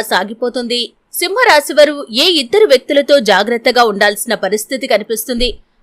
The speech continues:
అలాగే సింహరాశి వారు ప్రతికూల అంశాలను అనుకూలంగా మార్చుకోవడానికి చేయవలసినటువంటి దేవతారాధన ఏంటి, ఈ పూర్తి వివరాలు అన్నీ కూడా ఈ రోజు ఈ వీడియోలో వివరంగా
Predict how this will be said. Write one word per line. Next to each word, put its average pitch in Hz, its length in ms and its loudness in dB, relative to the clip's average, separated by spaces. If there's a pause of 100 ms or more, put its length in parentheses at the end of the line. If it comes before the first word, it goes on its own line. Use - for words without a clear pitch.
(160)
అలాగే 359 320 4
సింహరాశి 311 560 2
వారు 277 180 2 (360)
ప్రతికూల 415 400 4 (100)
అంశాలను 277 480 2 (200)
అనుకూలంగా 285 500 0 (120)
మార్చుకోవడానికి 262 800 0 (540)
చేయవలసినటువంటి 277 920 -2
దేవతారాధన 220 720 0 (160)
ఏంటి, 208 220 -4 (440)
ఈ - 20 4 (100)
పూర్తి 415 320 0
వివరాలు 262 420 2
అన్నీ 226 200 -2 (100)
కూడా 277 180 6 (280)
ఈ - 100 4
రోజు 285 240 -2 (240)
ఈ - 100 2
వీడియోలో 262 400 4 (100)
వివరంగా 233 360 -2